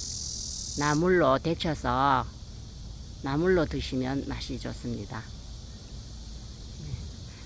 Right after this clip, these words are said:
성질은 평하고 독은 없습니다, 여러분. 향은 지금 제가 살짝살짝 느껴지는데 자스민이나 라일락 향 비슷한 그런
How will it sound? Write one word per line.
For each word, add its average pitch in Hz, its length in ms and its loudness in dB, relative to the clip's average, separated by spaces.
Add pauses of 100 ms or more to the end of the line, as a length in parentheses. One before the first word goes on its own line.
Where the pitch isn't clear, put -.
(140)
성질은 214 480 10
평하고 160 480 4
독은 170 380 4
없습니다, 113 600 -2
여러분. 107 400 -6 (2000)
향은 262 420 8
지금 160 360 6
제가 147 680 6
살짝살짝 - 1000 0
느껴지는데 143 1200 4
자스민이나 151 1300 4
라일락 160 460 6 (100)
향 131 100 2 (220)
비슷한 135 540 0
그런 147 260 2